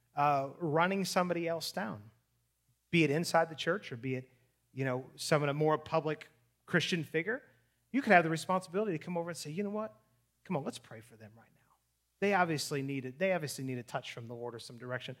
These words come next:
Let's pray for them." You would squelch it just like that. All that stuff would just be ended.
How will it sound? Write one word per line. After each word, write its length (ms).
Let's 160
pray 220
for 160
them." 200
You 80
would 100
squelch 540
it 100
just 180
like 220
that. 120
All 140
that 120
stuff 240
would 80
just 240
be 160
ended. 320